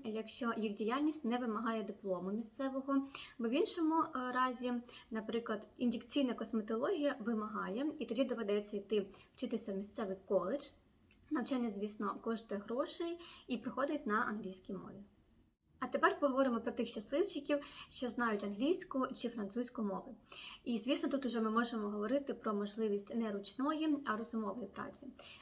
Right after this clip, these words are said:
Тож, е, ким працюють мої знайомі? Серед них є маркетолог, менеджер, ресепшеніст, ем, логіст, ем, консультант в магазині та I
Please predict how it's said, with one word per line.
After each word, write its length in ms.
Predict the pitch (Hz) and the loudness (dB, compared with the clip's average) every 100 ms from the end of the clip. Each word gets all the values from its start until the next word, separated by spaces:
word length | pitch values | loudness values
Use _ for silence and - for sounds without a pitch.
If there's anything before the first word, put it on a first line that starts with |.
| - | -12
Тож, 240 | - 226 - | -4 -4 -2
е, 220 | 226 214 | -4 2
ким 140 | 302 320 | 4 4
працюють 420 | 262 - 269 254 | 2 2 0 2
мої 220 | 202 214 | -2 -2
знайомі? 420 | 233 202 190 - - - - 208 | -4 -4 -4 -6 -14 -18 -14 -8
Серед 200 | 240 240 | -4 0
них 220 | 262 269 | 2 2
є 220 | 208 - - - - - _ | 2 0 -2 -18 -20 -20 _
маркетолог, 800 | 233 285 302 302 220 190 196 214 240 - | 2 4 4 0 4 4 4 2 -2 -4
менеджер, 720 | 220 220 208 196 202 240 - 233 | 0 0 0 -2 -4 -4 -4 -8
ресепшеніст, 1080 | - 226 - - 202 185 202 269 - - 262 262 - - - - - | -8 -8 -6 -6 -4 -2 0 -2 -4 -4 -4 -4 -8 -20 -20 -20 -12
ем, 500 | 233 220 214 208 208 | -6 -4 -2 0 0
логіст, 800 | 214 240 233 202 208 269 - - | 0 -2 -2 -4 -2 -2 -6 -4
ем, 160 | 240 226 | -2 -2
консультант 540 | 240 220 226 214 208 | -2 -4 -2 -2 -2
в 40 | 202 | -4
магазині 600 | 202 202 - 311 294 254 | -6 -6 0 2 2 0
та 160 | - | -2
I 180 | 247 226 | -2 -2